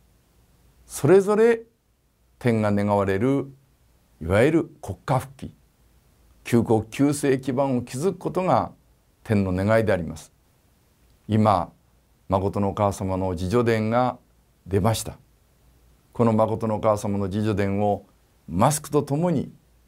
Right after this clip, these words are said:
お渡しして、市長さんがつながった。市長さんが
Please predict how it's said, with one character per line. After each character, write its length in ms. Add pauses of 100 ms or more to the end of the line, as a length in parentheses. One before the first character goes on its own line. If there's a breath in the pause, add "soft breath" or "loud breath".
(380)
お 100
渡 220
し 160
し 120
て、 320 (560)
市 100
長 220
さ 140
ん 120
が 280
つ 120
な 80
が 120
っ 100
た。 180 (800)
市 140
長 180
さ 140
ん 120
が 240